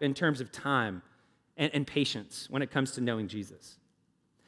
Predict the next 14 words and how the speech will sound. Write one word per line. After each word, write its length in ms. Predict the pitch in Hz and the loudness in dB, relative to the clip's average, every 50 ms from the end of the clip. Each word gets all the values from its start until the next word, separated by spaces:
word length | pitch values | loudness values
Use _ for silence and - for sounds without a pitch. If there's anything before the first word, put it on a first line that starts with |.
| - - - | -10 -4 -2
And 120 | 180 - | 2 6
so 240 | - 202 190 175 - | 8 8 8 8 6
that 180 | 151 180 190 180 | 4 4 6 6
work 200 | 202 208 190 - | 6 6 6 6
of 60 | 180 | 2
discernment 480 | 151 131 - - 190 185 180 165 151 - | -2 -2 0 2 4 4 4 4 2 0
is 80 | 131 - | -2 -6
so, 580 | - - - - 185 180 185 175 170 170 170 - | -6 -6 -2 0 2 4 6 6 4 4 0 -4
so 440 | - - 175 160 156 151 147 139 143 - - _ _ _ _ _ | -4 0 2 2 4 4 4 2 0 -6 -14 _ _ _ _ _
important. 500 | 131 131 123 - - 120 110 73 95 92 - _ _ _ _ _ _ _ _ _ _ - | -2 -2 -2 -2 -4 -6 -6 -6 -10 -16 -16 _ _ _ _ _ _ _ _ _ _ 6
Let 140 | 180 196 | 8 8
me 60 | 226 202 | 10 12
give 200 | 214 220 208 180 | 12 10 10 10
you, 400 | 202 196 190 185 185 180 165 | 8 8 8 10 10 8 6